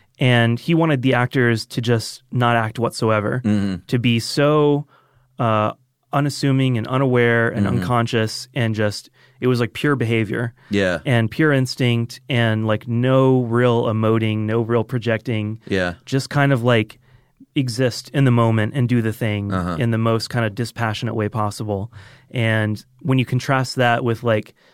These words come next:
Speaker 1: the kind of emotional character of what is going on,
Speaker 2: Right.
Speaker 1: um, he, he thinks that this leads to a kind of transcendence and that you see something beautiful that, like, only cinema can achieve.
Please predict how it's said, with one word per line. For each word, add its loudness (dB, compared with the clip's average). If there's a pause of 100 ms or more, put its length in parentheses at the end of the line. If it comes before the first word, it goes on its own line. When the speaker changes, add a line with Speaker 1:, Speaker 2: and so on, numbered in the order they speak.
(220)
Speaker 1:
the -4
kind 0
of 0
emotional 0
character 0
of -2
what 0
is 0
going -2
on, -2
Speaker 2:
Right. 0 (260)
Speaker 1:
um, 2 (640)
he, -4
he -4
thinks -2
that -6
this -4
leads 0
to 0
a 2
kind -2
of -4
transcendence -4
and -2
that -2
you -4
see -2
something -4 (600)
beautiful 2
that, 0
like, -2
only 0
cinema -2
can -6
achieve. -6